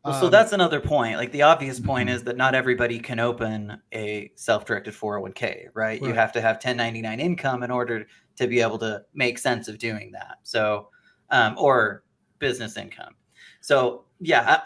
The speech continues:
Speaker 1: obviously, if you don't own a business or have a side hustle business, then it's probably gonna be hard to use a self-directed four oh one K.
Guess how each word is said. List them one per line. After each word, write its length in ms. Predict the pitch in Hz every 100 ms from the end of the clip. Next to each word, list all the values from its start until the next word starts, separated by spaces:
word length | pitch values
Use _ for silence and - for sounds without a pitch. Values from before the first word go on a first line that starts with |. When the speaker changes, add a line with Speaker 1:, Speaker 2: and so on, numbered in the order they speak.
| 160
Speaker 1:
obviously, 540 | 175 180 165 160 147
if 100 | 139
you 100 | 156
don't 240 | 135 135 135
own 180 | 127 120
a 40 |
business 760 | 113 117 123 135 156 - - - 117
or 280 | 110 107
have 420 | - 120 117 117 - -
a 100 | -
side 320 | 131 117 120
hustle 300 | 127 127 113
business, 640 | 113 120 131 151 160 - -
then 380 | 117 117 113 - _
it's 160 | 123 -
probably 480 | 123 120 120 123
gonna 160 | 117 113
be 100 | 110
hard 360 | 107 113 110 -
to 100 | 107
use 140 | 107
a 40 |
self-directed 540 | 104 104 101 101 101 104
four 220 | 107 101
oh 40 | 95
one 80 |
K. 160 | - 107